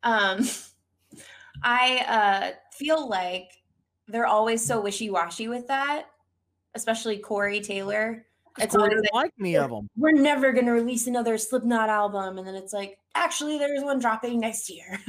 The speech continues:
Speaker 1: <laughs>
Speaker 2: Yeah. I think what happens is the other eight people in the band, well, maybe seven, 'cause Root does pretty good for himself too. I'm sure seven other guys come together and like, "Please, Corey, we are almost out of money.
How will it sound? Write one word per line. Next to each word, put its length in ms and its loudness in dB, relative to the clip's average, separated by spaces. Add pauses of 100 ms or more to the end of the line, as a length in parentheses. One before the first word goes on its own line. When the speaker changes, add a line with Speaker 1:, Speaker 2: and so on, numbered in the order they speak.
Speaker 1:
<laughs> 140 -12
Speaker 2:
Yeah. 240 -2 (380)
I 80 -4
think 200 -6
what 140 0
happens 400 -6
is 120 -12
the 180 -8
other 300 -4
eight 240 -10
people 500 -8
in 120 -8
the 80 -8
band, 380 -8 (480)
well, 440 -2 (400)
maybe 220 -4
seven, 440 -8
'cause 200 -10
Root 260 -6 (240)
does 200 -8
pretty 200 -12
good 180 -12
for 100 -16
himself 340 -12
too. 240 -12 (320)
I'm 100 -4
sure 220 2
seven 360 2
other 160 0
guys 320 0
come 200 -8
together 260 -6
and 80 -8
like, 200 -12
"Please, 600 -10
Corey, 500 -6
we 340 -6
are 140 -6 (220)
almost 400 -2
out 160 -6
of 60 -6
money. 440 -6